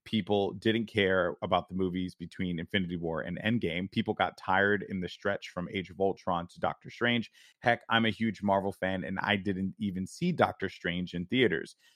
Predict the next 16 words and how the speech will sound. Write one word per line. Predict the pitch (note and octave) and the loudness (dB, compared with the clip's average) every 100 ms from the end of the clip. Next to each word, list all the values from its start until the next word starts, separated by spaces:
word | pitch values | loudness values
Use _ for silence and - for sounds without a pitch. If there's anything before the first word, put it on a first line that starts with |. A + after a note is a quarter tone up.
| _ | _
But | G#2 - | -4 4
then | A2+ A2 | 6 6
the | G2+ | 4
next | G2 F#2+ - | 2 0 -4
five | - C#3 F#3+ | 2 4 4
movies | C3 G2 F2+ F#2+ F2 | 2 2 2 0 -2
were | F#2 | -6
some | - G#2+ | -2 0
of | G2 | 0
the | F2+ | 0
best | F2+ F2+ - - | 4 2 2 0
in | F#2 | 2
the | F#2 | 2
M | F2 | -2
C | - - | -8 -8
U. | F2 A#2+ G#2 E2 | 2 4 4 0